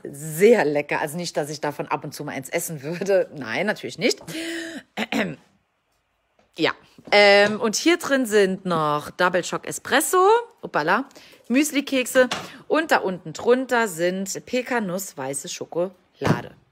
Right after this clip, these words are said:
Also, natürlich gibt's auch Cookies, so lecker wie immer, von der lieben Christina.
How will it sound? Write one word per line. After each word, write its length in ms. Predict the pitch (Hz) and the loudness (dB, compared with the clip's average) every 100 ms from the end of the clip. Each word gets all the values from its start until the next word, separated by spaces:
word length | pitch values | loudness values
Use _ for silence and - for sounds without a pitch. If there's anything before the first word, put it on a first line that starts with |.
| _ - | _ 0
Also, 320 | 190 143 131 160 | 2 2 -2 -6
natürlich 480 | 214 320 320 320 | 0 2 2 2
gibt's 200 | - 165 | -2 -4
auch 280 | - 202 - - - _ | 0 0 -2 -12 -20 _
Cookies, 400 | - 359 330 320 | -2 0 0 -2
so 80 | 202 | -2
lecker 340 | 180 208 190 165 | -2 -2 -2 -4
wie 140 | 160 | 0
immer, 320 | 254 277 285 285 - _ | 2 2 0 -4 -20 _
von 240 | - 320 | -2 0
der 140 | 311 220 | 0 -4
lieben 340 | 147 160 196 _ - - - - _ _ | -2 -4 -6 _ -20 -20 -20 -20 _ _
Christina. 760 | - 466 - - 240 202 196 | -2 -2 -2 -4 -2 -2 -4